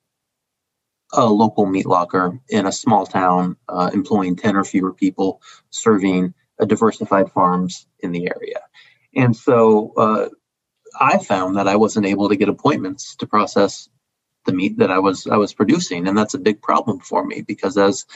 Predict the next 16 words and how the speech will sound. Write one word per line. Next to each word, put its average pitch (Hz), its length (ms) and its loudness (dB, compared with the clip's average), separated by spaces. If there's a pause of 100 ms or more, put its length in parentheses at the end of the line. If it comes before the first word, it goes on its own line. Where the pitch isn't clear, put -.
(120)
someone 113 400 2
who 98 340 2
relies 98 560 2
on 101 240 2
direct 95 360 0
marketing, 95 520 -4 (380)
I 131 200 2
need, 110 380 0 (220)
I 123 160 2
look 110 260 0
at - 80 -8
that 95 180 -4
processor 95 640 -2
as 92 220 -2
my 87 200 0
partner. - 520 -4